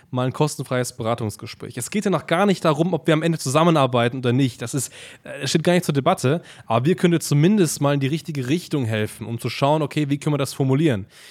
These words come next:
Wenn wir sagen, hey, das ist ein Angebot, das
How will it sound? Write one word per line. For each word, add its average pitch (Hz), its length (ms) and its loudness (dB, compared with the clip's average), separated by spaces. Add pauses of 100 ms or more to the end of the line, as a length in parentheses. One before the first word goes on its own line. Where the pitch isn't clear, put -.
(140)
Wenn 139 160 2
wir 202 160 4
sagen, 170 340 4
hey, 147 240 2
das 117 200 -8
ist 131 120 -6
ein 147 80 -4
Angebot, 160 680 2 (100)
das - 420 -6